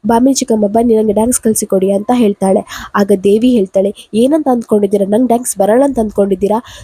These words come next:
ತಡೀರಿ, ನಾನ್ ಈಗ ಡ್ಯಾನ್ಸ್ ಮಾಡ್ತೇನೆ" ಅಂತ ಹೇಳಿ ರೂಮಿಗೆ ಹೋಗ್ತಾಳೆ. ರೂಮಿಗೆ ಹೋದಾಗ ಅವಳ ಹಿಂದೆನೆ ಕನಕಾಂಬರಿನೂ ಹೋ-, ಹೋಗ್ತಾಳೆ. ಆವಾಗ ರಚನಾ ಹೇಳ್ತಾಳೆ, "ಅತ್ತೆ, ಎಲ್ಲಿ ಹೋಗ್ತಿದ್ದೀರಾ? ಪರವಾಗಿಲ್ಲ, ದೇವಿಯವರು ಡ್ಯಾನ್ಸ್ ಮಾಡ್ತಾರೆ ಅಂತ ಹೇಳಿದಾರಲ್ಲ, ಹೋಗಿ ರೆಡಿಯಾಗಿ ಬರ್ಲಿ,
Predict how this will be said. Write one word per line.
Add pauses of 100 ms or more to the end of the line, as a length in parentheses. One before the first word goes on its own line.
(160)
ತಡೀರಿ,
ನಾನ್
ಈಗ
ಡ್ಯಾನ್ಸ್
ಮಾಡ್ತೇನೆ"
ಅಂತ
ಹೇಳಿ
ರೂಮಿಗೆ
ಹೋಗ್ತಾಳೆ. (280)
ರೂಮಿಗೆ
ಹೋದಾಗ (140)
ಅವಳ
ಹಿಂದೆನೆ
ಕನಕಾಂಬರಿನೂ
ಹೋ-, (560)
ಹೋಗ್ತಾಳೆ.
ಆವಾಗ
ರಚನಾ
ಹೇಳ್ತಾಳೆ, (360)
"ಅತ್ತೆ,
ಎಲ್ಲಿ
ಹೋಗ್ತಿದ್ದೀರಾ?
ಪರವಾಗಿಲ್ಲ, (140)
ದೇವಿಯವರು
ಡ್ಯಾನ್ಸ್
ಮಾಡ್ತಾರೆ
ಅಂತ
ಹೇಳಿದಾರಲ್ಲ,
ಹೋಗಿ
ರೆಡಿಯಾಗಿ
ಬರ್ಲಿ,